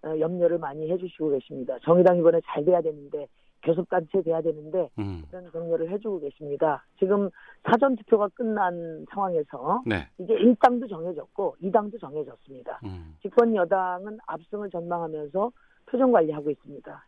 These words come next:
Speaker 1: 이제 남은 것은, 어, 정의당, 교섭단체, 에, 될 수 있느냐?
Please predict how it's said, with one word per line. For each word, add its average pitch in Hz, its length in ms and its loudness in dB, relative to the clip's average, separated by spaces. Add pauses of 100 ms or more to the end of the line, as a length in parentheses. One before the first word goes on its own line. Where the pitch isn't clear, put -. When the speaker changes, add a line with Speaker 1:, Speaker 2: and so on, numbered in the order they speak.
Speaker 1:
이제 196 100 2
남은 185 360 2
것은, 180 480 0 (600)
어, 160 320 -2
정의당, 220 680 4
교섭단체, 208 920 -6 (600)
에, 156 760 -8
될 202 160 2
수 240 120 -6
있느냐? 170 420 -2